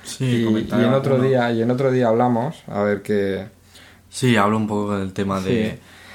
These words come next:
Speaker 1: nada,
Speaker 2: Algo que te haya,
Speaker 1: problemas
Speaker 2: algo que te haya pasado recientemente. <laughs>
Speaker 1: Un poco, la verdad es que prácticamente se ve un poco de todo. Pero a veces son casos raros, a veces, eh, a lo mejor es un pequeño detalle que se salta.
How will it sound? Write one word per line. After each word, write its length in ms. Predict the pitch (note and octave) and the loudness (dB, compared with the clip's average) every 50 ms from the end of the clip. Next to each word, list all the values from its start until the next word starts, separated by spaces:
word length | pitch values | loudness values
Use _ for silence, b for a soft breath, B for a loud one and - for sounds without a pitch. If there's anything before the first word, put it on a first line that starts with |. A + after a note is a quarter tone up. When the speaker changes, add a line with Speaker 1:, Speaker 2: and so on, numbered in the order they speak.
| B B | B B
Speaker 1:
nada, 160 | A#2+ A#2+ C3+ D3 | 0 2 4 4
Speaker 2:
Algo 120 | D#3 D#3 | 4 2
que 80 | D3+ D#3 | 2 4
te 60 | A2 | 4
haya, 80 | A2+ A2+ | 4 4
Speaker 1:
problemas 400 | A#2 A#2 A#2 A#2 A2+ A2+ A2 A2+ | 4 4 4 2 2 0 2 2
Speaker 2:
algo 220 | C3 D3+ D#3+ D#3+ | 2 4 4 2
que 80 | D#3+ D3+ | 2 2
te 100 | C#3 D3+ | 2 2
haya 140 | D3 C#3+ C3+ | 0 2 0
pasado 320 | C#3 B2+ - C#3 A#2+ A2+ B2 | 0 0 0 -2 0 0 -4
recientemente. 1080 | A2 - C3 A#2+ G#2+ G#2 G2 G2 F#2+ F2 G#2 G#2 G#2 - C3+ C#3 B2+ C#3 C3 B2 - | -4 -4 -2 0 0 0 0 0 -2 0 0 0 0 0 0 0 0 0 -2 -2 -4
<laughs> 60 | - A#2+ | -6 -6
Speaker 1:
Un 120 | A#2+ A#2 | -4 -2
poco, 380 | C3+ B2+ A#2+ C3+ C3 B2+ A#2+ A2+ | 0 0 2 2 2 4 4 2
la 100 | A2+ A2+ | 2 2
verdad 200 | A2+ A#2 B2 B2 | 2 0 0 -2
es 40 | - | -2
que 460 | C#3+ C#3 C#3 C3+ C3+ B2+ B2 A#2 G#2+ | -2 0 0 0 0 0 0 -2 -2
prácticamente 580 | G#2+ A#2+ A2+ G#2+ - A#2+ A2+ A2 A2 G#2+ G#2 A2+ | -2 -4 -4 -4 -2 -2 -2 0 0 -2 -2 -2
se 60 | G#2+ | -2
ve 40 | G#2+ | -2
un 80 | G#2+ G#2+ | -2 0
poco 200 | G#2 G2+ G2 G#2 G2 | -2 -2 -2 -2 -2
de 80 | G2 | -2
todo. 460 | F#2+ A#2 A#2 A2+ G#2+ G#2 A2 B2 - - - - _ _ _ b b b b b b b b b | 0 0 0 0 0 0 -2 -4 -8 -16 -20 -20 _ _ _ b b b b b b b b b
Pero 120 | - G#2 G#2 | -6 -2 -2
a 20 | G2+ | -2
veces 280 | G2 G2 G#2 G#2+ G2+ | -2 -4 -6 -8 -8
son 180 | - G#2+ G2+ G2+ | -6 -8 -8 -6
casos 340 | G2+ G#2 G2+ - G2+ F#2+ F#2+ | -6 -8 -8 -6 -8 -6 -2
raros, 380 | A#2 B2 B2+ A#2+ A#2+ A#2+ A2+ | 0 0 2 0 0 -2 -4
a 60 | G#2+ | -4
veces, 640 | G2 G2+ G2+ G2+ - G2+ G2 G2 F#2+ F2 - - B B B B B B B B B B _ - | -4 -4 -4 -4 -6 -6 -4 -4 -6 -8 -12 -16 B B B B B B B B B B _ -6
eh, 220 | A2 G#2+ G2+ G2+ | -4 -2 0 0
a 60 | G2+ | 0
lo 80 | G2+ G2+ | 0 0
mejor 240 | G#2 G2+ - A2 G#2 | -2 -2 -2 -4 -4
es 120 | - - | -4 -2
un 540 | A2 G#2+ G#2+ G#2 G#2 G#2 G2+ G2 G2 G2 F#2+ | -4 -2 -2 -2 -4 -4 -6 -8 -10 -12 -8
pequeño 320 | - G#2+ G2+ G#2+ G2+ G2+ G2 | -6 -2 -2 0 0 -2 -2
detalle 320 | F#2+ - G#2 G2+ G2+ F#2+ | -2 -2 0 0 0 -2
que 80 | G2 G2 | -2 -4
se 140 | F#2+ G2+ | -6 -6
salta. 480 | F#2+ G#2+ A#2 A#2 G#2+ - G#2+ A2 B2 | -4 -2 -2 -2 -2 -4 -4 -6 -6